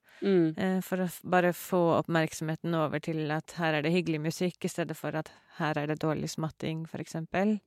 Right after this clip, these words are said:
Speaker 1: Mm. Vil det
Speaker 2: Mm.
Speaker 1: kunne hjelpe på smattingen, eh, toleransen for smatting, liksom? Eller vil det bare gjøre at du er avhengig av radio da, hver gang du skal spise?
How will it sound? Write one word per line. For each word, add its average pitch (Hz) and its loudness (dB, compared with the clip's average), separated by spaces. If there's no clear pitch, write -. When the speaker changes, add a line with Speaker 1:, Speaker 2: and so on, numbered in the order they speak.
Speaker 1:
Mm. 180 4
Vil 202 10
det 185 10
Speaker 2:
Mm. 185 -2
Speaker 1:
kunne 190 10
hjelpe 180 10
på 165 8
smattingen, 170 6
eh, 175 8
toleransen 170 6
for 185 10
smatting, 180 6
liksom? 240 8
Eller 226 12
vil 226 10
det 226 8
bare 170 12
gjøre 160 12
at 143 6
du 156 6
er 131 10
avhengig 131 8
av 131 6
radio 131 8
da, 170 12
hver 127 8
gang 131 4
du 127 0
skal - -2
spise? 135 -2